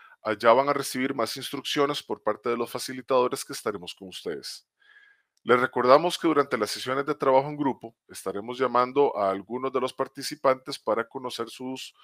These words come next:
opiniones sobre los temas que desarrollamos, tanto para las sesiones de trabajo del foda como para el World Café, que es un intercambio de experiencias.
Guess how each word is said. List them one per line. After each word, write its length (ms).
opiniones 600
sobre 260
los 180
temas 300
que 100
desarrollamos, 720
tanto 380
para 180
las 140
sesiones 380
de 80
trabajo 480
del 100
foda 420
como 340
para 200
el 40
World 300
Café, 460
que 100
es 120
un 80
intercambio 420
de 60
experiencias. 680